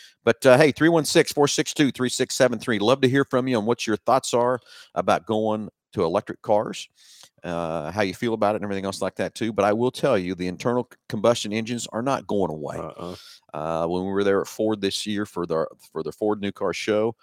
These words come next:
Speaker 1: they announced four new internal combustion
Speaker 2: Product
Speaker 1: engines.
Speaker 2: lines, yep.
Speaker 1: I mean, it
Speaker 2: Yep.
Speaker 1: can't, I mean, I get what's happened with the manufacturers. They're having a, the government's put these tight cafe ratings, and they've gotta build these electric cars to keep these cafe ratings. I wish the government would relax on that just a little bit,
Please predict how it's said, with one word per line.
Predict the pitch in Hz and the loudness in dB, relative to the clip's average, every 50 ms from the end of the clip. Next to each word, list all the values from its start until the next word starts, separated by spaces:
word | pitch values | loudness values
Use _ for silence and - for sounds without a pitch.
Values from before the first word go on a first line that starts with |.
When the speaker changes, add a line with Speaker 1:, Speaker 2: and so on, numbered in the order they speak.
| _ - _ _ _ _ | _ -20 _ _ _ _
Speaker 1:
they | - 113 | -6 -4
announced | 110 113 110 110 - - - _ | -2 0 0 -2 -2 -6 -4 _
four | 120 123 131 127 120 | 0 0 2 0 0
new | 120 120 110 90 82 - _ _ _ _ _ _ _ _ _ _ _ _ _ | 0 0 0 -2 -4 -8 _ _ _ _ _ _ _ _ _ _ _ _ _
internal | 95 92 - 117 104 98 | -12 -4 -2 -2 -2 0
combustion | - 104 92 98 95 92 92 | -4 0 0 0 0 2 0
Speaker 2:
Product | 90 90 98 | 0 0 -2
Speaker 1:
engines. | 101 90 90 90 92 92 92 - - | -2 -4 -4 -6 -6 -8 -10 -10 -6
Speaker 2:
lines, | 87 85 | -4 -4
yep. | 87 - - - | -4 -4 -6 -6
Speaker 1:
I | 104 | -6
mean, | 104 | -6
it | 98 - | -4 0
Speaker 2:
Yep. | - 156 135 113 | 0 0 0 0
Speaker 1:
can't, | 107 92 _ _ | -4 -12 _ _
I | 117 | -4
mean, | 117 123 120 98 - _ | -2 0 -2 -2 -2 _
I | 120 127 143 | -2 -2 -2
get | 127 120 139 139 - - _ - _ _ _ _ _ _ _ _ _ _ | -2 -4 -4 -4 -4 -6 _ -20 _ _ _ _ _ _ _ _ _ _
what's | - 131 - - | -2 -2 0 2
happened | 160 160 151 143 - 131 | 2 2 2 2 0 -2
with | 113 120 | 0 0
the | 113 | 0
manufacturers. | 110 110 110 107 104 98 - 98 85 82 82 - - 87 82 78 | 2 2 0 0 -2 -2 -2 0 0 0 -2 -6 -8 -8 -6 -2
They're | 82 87 82 | -2 -4 -2
having | 92 98 95 95 101 98 | -2 -4 -4 -4 -4 -6
a, | 90 80 _ | -6 -6 _
the | 87 90 | -8 -2
government's | 87 104 107 113 110 98 - | 0 0 0 0 -2 -6 -4
put | _ - 98 - | _ -4 -4 -2
these | - 82 76 - | -4 -10 -10 -10
tight | - - 95 87 82 - | -6 -2 -2 -2 -2 -2
cafe | - 104 90 82 - _ 87 78 | -4 -2 -2 -2 -2 _ -4 -4
ratings, | 80 78 78 78 76 76 80 78 | -2 -4 -6 -6 -8 -10 -12 -10
and | 76 | -10
they've | 78 78 73 | -10 -8 -6
gotta | 82 87 87 85 | -4 -2 -2 -2
build | 82 87 85 85 | -2 -2 -2 -2
these | 78 73 - | -4 -4 -2
electric | 85 82 - - _ | -4 -4 -4 -10 _
cars | _ 87 82 82 | _ -4 -4 -4
to | - 78 | -6 -10
keep | - - 90 - | -10 -10 -12 -12
these | _ - - | _ -18 -6
cafe | - 87 76 76 - 78 76 | -4 -4 -4 -2 -4 -6 -6
ratings. | 71 69 67 87 | -6 -6 -2 -2
I | |
wish | 98 110 104 | -2 -2 -2
the | - 92 | -4 -4
government | 78 95 92 82 80 - 71 | 0 0 -2 -2 -2 -12 -12
would | 71 71 | -12 -8
relax | 73 73 76 76 - - - - | -8 -8 -6 -6 -8 -6 -6 -8
on | 71 71 | -8 -8
that | 76 - - | -8 -10 -10
just | 85 80 - | -10 -10 -10
a | 80 | -8
little | 73 78 73 71 | -8 -8 -8 -6
bit, | 73 78 76 71 - | -4 -4 -4 -4 -4